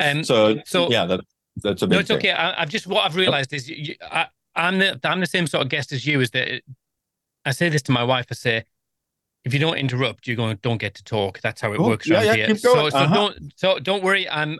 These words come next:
Speaker 1: I'm not, <laughs> this is how it goes. I'm the same with Scott. Scott, Scott will talk and I have to talk over him 'cause he's just,
Speaker 2: Yeah,
Speaker 1: he
Speaker 2: yeah,
Speaker 1: never
Speaker 2: yeah,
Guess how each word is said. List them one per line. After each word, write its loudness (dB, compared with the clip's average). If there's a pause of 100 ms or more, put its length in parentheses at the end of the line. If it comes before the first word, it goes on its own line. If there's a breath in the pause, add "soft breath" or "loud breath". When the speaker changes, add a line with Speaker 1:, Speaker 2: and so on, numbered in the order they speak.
Speaker 1:
I'm 0
not, 0 (160)
<laughs> -20
this -2
is -8
how 0
it -6
goes. 2
I'm 0
the -6
same -4
with -4
Scott. -2
Scott, -6 (140)
Scott -8
will -4
talk 0
and -4
I 0
have -4
to -20
talk -4
over 2
him -2
'cause -6
he's -2
just, 2
Speaker 2:
Yeah, 2
Speaker 1:
he 0
Speaker 2:
yeah, 4
Speaker 1:
never 2
Speaker 2:
yeah, 4